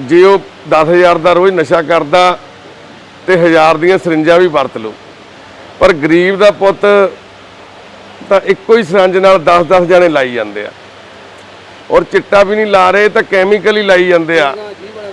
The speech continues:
Speaker 2: ਘੋਲ ਘੋਲ ਲਾਉਂਦੇ ਆ।
Speaker 1: ਉਹ ਜੀਭ ਵਾਲੇ ਆ ਗੋਲੀਆਂ ਘੋਲ ਕੇ,
Speaker 2: ਜੀਭ ਵਾਲੀ ਗੋਲੀ ਘੋਲ ਕੇ ਲਾਈ ਜਾਂਦੇ ਆ।
Speaker 1: ਘੋਲ ਕੇ ਲਾ ਕੇ ਉਹਦੇ ਨਾਲ ਹੀ ਇਹ ਗਲੀ ਹੈ ਲੱਤ ਦੀ।
Speaker 2: ਉਹਦੇ ਨਾਲ ਹੀ ਇੱਕ ਮਿੰਟ 'ਚ ਹੀ ਹੋ ਗਿਆ ਕੰਮ।
Speaker 1: ਲੱਤ ਨੀਲੀ ਹੋਈ ਹੋ ਗਈ।
Speaker 2: ਨੀਲੀ, ਹਾਂ।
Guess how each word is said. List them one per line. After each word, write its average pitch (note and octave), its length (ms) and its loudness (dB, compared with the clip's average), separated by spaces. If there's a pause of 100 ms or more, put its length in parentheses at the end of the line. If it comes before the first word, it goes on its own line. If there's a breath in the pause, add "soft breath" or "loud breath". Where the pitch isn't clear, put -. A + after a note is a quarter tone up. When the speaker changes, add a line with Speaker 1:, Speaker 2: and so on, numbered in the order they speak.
Speaker 2:
ਘੋਲ G3 100 -16 (120)
ਘੋਲ F3+ 100 -16
ਲਾਉਂਦੇ C#3 240 -18
ਆ। A#2 120 -20 (160)
Speaker 1:
ਉਹ D#3+ 60 -4
ਜੀਭ F3 280 -4
ਵਾਲੇ G#3 300 4
ਆ G3+ 80 0
ਗੋਲੀਆਂ F3 480 0
ਘੋਲ F#3 300 0
ਕੇ, F#3+ 340 4
Speaker 2:
ਜੀਭ F#3+ 480 -12
ਵਾਲੀ A3 160 -14
ਗੋਲੀ G3 300 -14
ਘੋਲ G#3 80 -14
ਕੇ E3 160 -20
ਲਾਈ C3+ 140 -20
ਜਾਂਦੇ B2+ 240 -20
ਆ। - 260 -20
Speaker 1:
ਘੋਲ F3 200 2
ਕੇ D3 140 -8
ਲਾ D#3 200 0
ਕੇ D#3+ 280 -4 (520)
ਉਹਦੇ G#3 160 4
ਨਾਲ G#3+ 160 4
ਹੀ G#3 60 4
ਇਹ G3+ 60 2
ਗਲੀ D#3+ 220 2
ਹੈ D3 40 -2
ਲੱਤ C3+ 220 -4
ਦੀ। B2+ 60 -8
Speaker 2:
ਉਹਦੇ A#2 160 -10
ਨਾਲ A3 140 -10
ਹੀ G#3+ 100 -18
ਇੱਕ G3+ 80 -16 (160)
ਮਿੰਟ F#3 140 -18
'ਚ F3+ 40 -20
ਹੀ F#3 200 -20 (100)
ਹੋ D3+ 80 -20
ਗਿਆ C#3+ 100 -18
ਕੰਮ। A#2+ 200 -20 (540)
Speaker 1:
ਲੱਤ D3 160 -2
ਨੀਲੀ D#3 260 -2
ਹੋਈ D3 100 -2
ਹੋ B2+ 140 -4
ਗਈ। G2+ 100 -14
Speaker 2:
ਨੀਲੀ, G#2 120 -18
ਹਾਂ। - 1000 -20